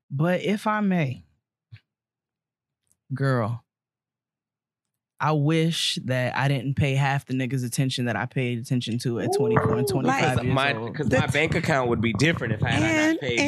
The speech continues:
Speaker 2: and
Speaker 3: attention.
Speaker 2: I'm just telling you,
Speaker 1: It's,
Speaker 2: while I was out
Speaker 1: it's
Speaker 2: here worried about shape-ups and Jordans and those manner of things, I was being treated horribly.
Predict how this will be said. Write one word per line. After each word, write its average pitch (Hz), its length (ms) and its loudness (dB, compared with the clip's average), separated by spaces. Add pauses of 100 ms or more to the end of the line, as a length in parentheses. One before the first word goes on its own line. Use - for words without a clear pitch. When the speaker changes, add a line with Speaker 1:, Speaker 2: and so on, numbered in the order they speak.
(160)
Speaker 2:
and 311 100 2
Speaker 3:
attention. 139 460 -2
Speaker 2:
I'm 330 160 2
just 285 200 -2
telling 285 240 2
you, 262 200 2
Speaker 1:
It's, - 180 0
Speaker 2:
while 269 220 2
I 294 100 2
was 294 180 2
out 262 160 2
Speaker 1:
it's 269 80 0
Speaker 2:
here 269 140 2
worried 240 320 2
about 214 260 2
shape-ups 226 520 0
and 202 120 2
Jordans 220 1000 0 (180)
and 196 220 6
those 220 320 2
manner 233 420 4
of 226 80 0
things, 254 500 2
I 233 120 4
was 240 160 0
being 202 260 2
treated 208 400 2 (920)
horribly. 339 720 0